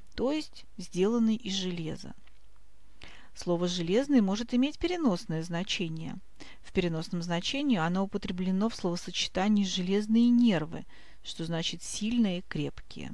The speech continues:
Теперь с вами поговорим о том, как определить приставку в слове.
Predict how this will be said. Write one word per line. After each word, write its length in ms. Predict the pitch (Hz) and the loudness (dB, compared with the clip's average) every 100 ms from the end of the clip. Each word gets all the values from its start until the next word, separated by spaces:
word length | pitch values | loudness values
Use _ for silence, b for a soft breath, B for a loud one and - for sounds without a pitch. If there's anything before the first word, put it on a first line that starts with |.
| 180 - - - - - - - - - - - - - - - - - - - - - - - - - - - - - - - - - b b b b - | -10 -12 -12 -12 -12 -12 -12 -12 -12 -12 -12 -12 -12 -12 -12 -12 -12 -12 -12 -12 -12 -12 -12 -14 -14 -12 -12 -12 -12 -14 -14 -14 -14 -12 b b b b -10
Теперь 320 | - 202 330 | -8 -2 -2
с 80 | - | 0
вами 200 | 294 233 | 4 4
поговорим 640 | 208 190 190 185 190 175 | 4 0 4 4 4 2
о 100 | 170 | 0
том, 260 | - 330 392 | 0 -2 -2
как 240 | - 302 277 | -2 0 0
определить 500 | 233 196 196 220 254 | -2 -2 -2 -2 -2
приставку 560 | 190 - 185 208 - | -6 -4 -2 -2 -4
в 60 | 214 | -8
слове. 540 | - 185 160 - - | -6 -4 -4 -6 -10